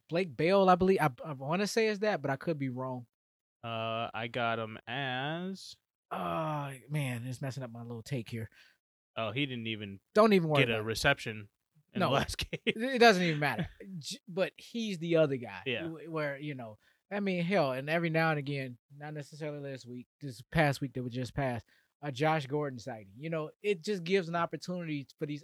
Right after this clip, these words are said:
Speaker 1: other guys to just step up. So it gives me s-, great, <laughs> you know, uh,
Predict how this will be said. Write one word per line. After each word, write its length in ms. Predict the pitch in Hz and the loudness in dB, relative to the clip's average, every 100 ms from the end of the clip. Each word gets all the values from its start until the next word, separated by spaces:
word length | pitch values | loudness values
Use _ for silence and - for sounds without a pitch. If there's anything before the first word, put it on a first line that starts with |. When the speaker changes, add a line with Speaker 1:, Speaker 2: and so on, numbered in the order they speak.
| - | -6
Speaker 1:
other 220 | 175 160 | -4 -2
guys 340 | 143 139 135 - | -2 -4 -6 -10
to 120 | 127 | -14
just 280 | 143 131 - | -8 -8 -8
step 280 | - 135 - | -6 -8 -4
up. 180 | 131 107 | -6 -6
So 480 | - - 190 175 113 _ _ _ _ _ _ - | -12 2 6 6 4 _ _ _ _ _ _ -6
it 100 | 190 | -4
gives 320 | 147 185 165 | -2 -2 -2
me 440 | 151 156 151 139 127 | -4 -6 -6 -8 -12
s-, 180 | - - _ _ 175 | -14 -18 _ _ -20
great, 600 | 147 139 180 208 - - - - - - 160 | -10 0 2 2 -2 -2 2 0 0 -6 -6
<laughs> 720 | 202 - - - _ _ _ | -6 -8 -18 -20 _ _ _
you 140 | 170 147 | -8 -4
know, 220 | 143 127 | -4 -6
uh, 380 | 127 131 123 | -8 -8 -8